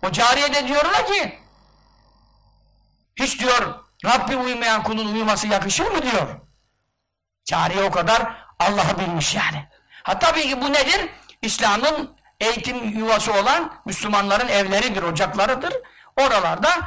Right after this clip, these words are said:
hizmet ederekten hem bir vesileyle azat ediliyorlar, her vesilede İslam kölelerin azat edilmesini teşvik ediyor. Birçok günaha kefaret olarak bile köle azadını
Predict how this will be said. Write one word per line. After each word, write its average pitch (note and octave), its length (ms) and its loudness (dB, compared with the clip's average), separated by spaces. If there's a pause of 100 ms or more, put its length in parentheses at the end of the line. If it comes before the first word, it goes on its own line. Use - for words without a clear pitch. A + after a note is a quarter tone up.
(160)
hizmet G#3+ 380 -2
ederekten F3 640 -2 (380)
hem G#4 240 0
bir F#4 120 0
vesileyle C4 500 2
azat A#3+ 520 4
ediliyorlar, G#3+ 500 2 (220)
her E4+ 220 2
vesilede B3+ 500 0
İslam D4 300 0
kölelerin B3+ 600 -2 (300)
azat A3+ 360 4
edilmesini A3 460 -2
teşvik G3+ 380 -2
ediyor. E4 260 4 (380)
Birçok D4 640 0 (160)
günaha C4 420 2
kefaret C#4 520 2
olarak A#3 360 2
bile C#4 480 0
köle B3+ 240 2
azadını G#3 640 4